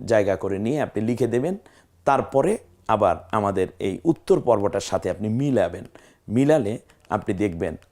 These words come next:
আপনার যেখানে একটু সমস্যা আপনি সেটা নিজেই নিজে, আহ, কারেক্ট করে নিতে পারবেন। জি, আলহামদুলিল্লাহ, ইয়া পর্যন্ত already আপনার স্ক্রিনে দেখতে পাচ্ছেন। এটাই কি আপনি শিখেছিলেন? চমৎকার।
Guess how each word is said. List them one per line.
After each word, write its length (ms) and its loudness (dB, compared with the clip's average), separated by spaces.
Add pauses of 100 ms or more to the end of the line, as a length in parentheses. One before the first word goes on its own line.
(160)
আপনার 300 -4
যেখানে 320 0 (100)
একটু 260 -4
সমস্যা 520 -4 (280)
আপনি 140 -6
সেটা 320 0 (320)
নিজেই 260 0
নিজে, 260 0
আহ, 460 -12 (920)
কারেক্ট 280 0
করে 200 -6
নিতে 220 -8
পারবেন। 340 -12 (720)
জি, 220 -8
আলহামদুলিল্লাহ, 680 -6 (440)
ইয়া 160 6
পর্যন্ত 420 0
already 420 2 (180)
আপনার 300 -4
স্ক্রিনে 340 -2
দেখতে 280 0
পাচ্ছেন। 360 -8 (800)
এটাই 280 4
কি 120 2
আপনি 160 -2
শিখেছিলেন? 540 -2 (760)
চমৎকার। 460 0